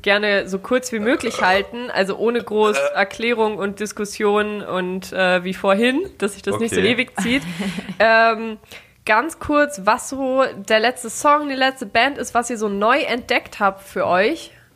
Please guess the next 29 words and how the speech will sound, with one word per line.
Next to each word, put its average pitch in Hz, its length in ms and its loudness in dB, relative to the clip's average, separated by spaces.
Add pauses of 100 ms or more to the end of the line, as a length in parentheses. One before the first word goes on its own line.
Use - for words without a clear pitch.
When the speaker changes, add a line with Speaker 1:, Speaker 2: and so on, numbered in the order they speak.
(140)
Speaker 1:
äh, 208 60 4
was 208 420 4
ihr 226 240 2
gerade 214 320 2
so 220 220 -6
geil 202 280 4
findet. 180 640 -6
Ähm, 180 560 0 (880)
und 180 320 -2
keine 185 220 0
Ahnung, 190 180 4
ich, 180 160 -8
ich - 180 -6
steig 185 300 0
damit 214 280 0 (120)
kurz - 280 -2
mal 156 240 2
ein, 330 300 4 (260)
weil, 196 440 6
äh, 180 280 4
dann 185 200 -2
gebe 220 160 -6
ich 220 60 -4
euch 196 80 -2
ein 202 80 -6
bisschen 202 220 -6
Zeit 196 240 0
zum 196 100 -8
Nachdenken. 277 720 -2